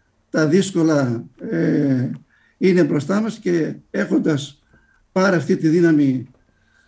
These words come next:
από το κατόρθωμα, το μεγάλο αυτό που κάνανε, ε, οι ήρωες, ο Κολοκοτρώνης, ο Καραϊσκάκης, ο Διάκος, ο Παπαφρέσας και ο-, και όλοι οι υπόλοιποι,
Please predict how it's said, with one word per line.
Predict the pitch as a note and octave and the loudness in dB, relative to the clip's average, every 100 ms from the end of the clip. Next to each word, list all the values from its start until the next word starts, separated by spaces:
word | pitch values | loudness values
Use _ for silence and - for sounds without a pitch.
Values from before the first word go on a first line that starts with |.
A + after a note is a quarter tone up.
| _ _ | _ _
από | - D#3 D3+ E3 D3 | -10 -6 -6 -4 -4
το | D#3+ D#3+ D3+ - - - | 0 2 2 -2 -6 -8
κατόρθωμα, | - D#3 D#3 G#3 F3+ D#3+ | -4 -4 -2 -2 0 0
το | - | 2
μεγάλο | D#3+ F3+ E3 | 0 0 -2
αυτό | D3 | -6
που | C#3 | -6
κάνανε, | D3 E3+ D#3+ D3 C#3 C3+ - - - _ _ _ _ - | -4 0 2 2 2 -2 -6 -14 -20 _ _ _ _ -8
ε, | C#3+ D3 C#3+ C#3+ B2+ - - - A3+ - _ F3 | -2 0 2 0 -2 -6 -8 -12 -12 -14 _ 0
οι | F#3+ | 2
ήρωες, | A3+ G3 D#3 C#3+ C3 - - - | 4 6 6 4 2 -6 -16 -14
ο | - | -4
Κολοκοτρώνης, | D#3+ C#3+ C#3 F#3+ G3 D#3 | -2 0 0 2 2 2
ο | D3+ | 0
Καραϊσκάκης, | D#3 D#3 - F#3+ G3 F3 C#3 | -2 -2 -2 0 0 0 -4
ο | - | -2
Διάκος, | C3+ F3 F3+ D#3+ - _ | 0 0 0 -6 -12 _
ο | - D#3+ - | -10 -10 -12
Παπαφρέσας | - A3 D#3 D3 G3 D#3 B2+ - | -10 -4 -4 -2 -2 -2 -8 -10
και | - F3 | -4 -2
ο-, | B3+ - _ _ _ _ - | -2 -6 _ _ _ _ -2
και | F3+ | 2
όλοι | F#3 F3 | 4 6
οι | |
υπόλοιποι, | D3+ D3 F3+ G3+ G3 A3 G#3+ | 4 4 0 0 0 -2 -4